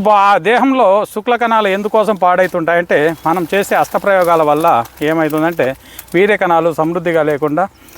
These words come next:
పెళ్లి కాకముందు ఏ ఒక్క వ్యక్తి అస్త్రప్రయోగాలు చేసి ఉన్న దేహాన్ని పాడు చేసుకుంటాడో,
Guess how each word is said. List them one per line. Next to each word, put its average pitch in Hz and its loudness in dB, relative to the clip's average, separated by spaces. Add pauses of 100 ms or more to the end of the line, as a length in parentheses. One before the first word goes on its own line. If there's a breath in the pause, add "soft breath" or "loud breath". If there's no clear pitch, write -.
(220 loud breath)
పెళ్లి 202 2
కాకముందు 202 0 (120)
ఏ - 2 (160)
ఒక్క - -4
వ్యక్తి 180 -4 (260)
అస్త్రప్రయోగాలు 185 0
చేసి 160 -2 (520 loud breath)
ఉన్న 180 2 (100)
దేహాన్ని 196 2
పాడు 175 2
చేసుకుంటాడో, 151 -4